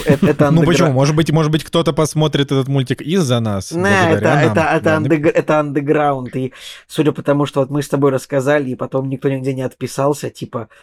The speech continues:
Speaker 1: «Ребят, спасибо за прекрасный совет, «Царство падальщиков» очень понравилось», значит, ну, мы никого не вдохновили этим. Не знаю. <laughs>
Speaker 2: Так, господа, н-, ну-ка, ну-ка посмотрели «Царство падальщиков» и отписались к нам в чатик вообще, и вступили к нам в чатик.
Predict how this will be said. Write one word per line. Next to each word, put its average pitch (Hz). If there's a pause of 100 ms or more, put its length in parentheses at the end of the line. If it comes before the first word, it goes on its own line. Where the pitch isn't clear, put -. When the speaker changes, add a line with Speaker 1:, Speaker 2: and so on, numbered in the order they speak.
(120)
Speaker 1:
«Ребят, 131
спасибо 131
за 117
прекрасный 127
совет, 127
«Царство 120
падальщиков» 127
очень 117
понравилось», 117
значит, 120
ну, 123
мы 117
никого 120
не 117
вдохновили 117
этим. 98 (100)
Не 131
знаю. 120
<laughs> 208
Speaker 2:
Так, 156
господа, 135
н-, 143
ну-ка, 156
ну-ка 170
посмотрели 156
«Царство 139
падальщиков» 139
и 127
отписались 139
к -
нам 131
в -
чатик 135
вообще, 110
и 120
вступили 156
к -
нам 127
в -
чатик. -